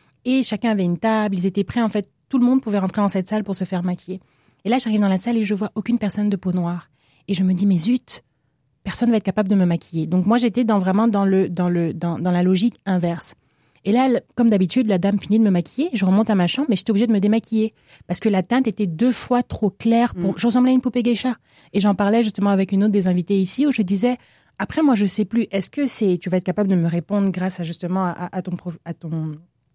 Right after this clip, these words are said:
Speaker 1: à ta formation et ton expérience dans l'industrie, c'est que moi, je me demande une chose, est-ce que c'est lié aux produits eux-mêmes qui sont, qui sont pas adaptés à ma peau ? Donc cette femme, autant elle aurait peut-être voulu bien me maquiller, ben, elle avait pas ma teinte, donc je me retrouve deux fois trop claire.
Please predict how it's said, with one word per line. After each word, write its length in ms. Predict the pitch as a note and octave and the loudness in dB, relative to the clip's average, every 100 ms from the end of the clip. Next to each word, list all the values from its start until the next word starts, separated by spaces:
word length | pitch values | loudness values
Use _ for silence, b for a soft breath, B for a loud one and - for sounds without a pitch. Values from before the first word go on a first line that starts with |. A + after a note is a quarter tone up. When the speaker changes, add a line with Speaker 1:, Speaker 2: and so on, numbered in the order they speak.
| _ _ - | _ _ -6
Speaker 1:
à 80 | G3 | -4
ta 100 | F3+ | -4
formation 580 | G3 F#3 F3+ - D#4 F#4+ b b b | -2 0 0 -2 -4 -6 b b b
et 60 | A3 | -4
ton 160 | G3 G3 | 0 0
expérience 520 | F3+ - F#3 G#3 G#3+ | 0 -2 0 0 2
dans 60 | F3+ | 0
l'industrie, 500 | D#3+ D#3+ - - F#4 b b b | 0 0 -4 -4 -6 b b b
c'est 140 | - | -4
que 100 | - | -2
moi, 200 | G3+ A#3 | 0 2
je 100 | C#4 | 2
me 120 | B3 G#3+ | 2 2
demande 280 | G#3+ G#3+ G#3+ | 2 0 2
une 140 | G#3+ | 2
chose, 300 | - F#3+ E3+ - | 2 -2 -4 -4
est-ce 180 | A#3 - | -4 0
que 80 | C#4+ | 0
c'est 200 | - G#3+ | 2 0
lié 400 | F#3+ G3 F3+ - _ _ _ _ _ - | 2 2 0 -4 _ _ _ _ _ -4
aux 80 | G3+ | -2
produits 580 | - - G#3+ F3+ A3 G#3 | -2 0 0 2 2 2
eux-mêmes 240 | E3+ G#3+ A#4 E4+ - | 2 0 0 -2 -4
qui 100 | - | -2
sont, 280 | - F3+ E3 _ _ | -2 0 -2 _ _
qui 120 | F3+ | -6
sont 180 | F#3+ F3 | -2 -2
pas 160 | G3 | 0
adaptés 380 | F#3+ F3 E3+ - | 0 0 -2 0
à 80 | F3+ | 0
ma 140 | E3+ | 0
peau ? 180 | E3 G#3 | 0 0
Donc 180 | F3+ F3+ | 0 -2
cette 180 | - - | -2 -4
femme, 420 | - A3 G3 F3+ - | -2 0 0 -2 -4
autant 300 | G3 C4 A#3+ | -4 0 0
elle 140 | G#3+ | 2
aurait 160 | F#3+ F3+ | 2 0
peut-être 400 | A3 A3 A#3+ F#3 | -2 0 0 2
voulu 240 | G3 G3+ | 2 4
bien 160 | F#3 G3 | 2 2
me 100 | F#3+ | 0
maquiller, 460 | F3 E3+ - G3 | -2 -4 0 0
ben, 100 | E3 | 0
elle 80 | D3+ | 0
avait 140 | D3+ | -2
pas 120 | D#3 G3 | 0 0
ma 140 | D#3 | 0
teinte, 520 | D#3 C#4 G4+ - - - | -2 -4 -4 -6 -10 -6
donc 160 | F3+ E3+ | -4 0
je 60 | |
me 60 | E3+ | 0
retrouve 460 | E3 E3 G3 E3 | 0 -2 -4 -4
deux 100 | D#3+ | -2
fois 180 | F#3 F#3+ | -2 -2
trop 200 | F#3 F3 | -4 -8
claire. 320 | E3 B3 F4 | -4 -4 -6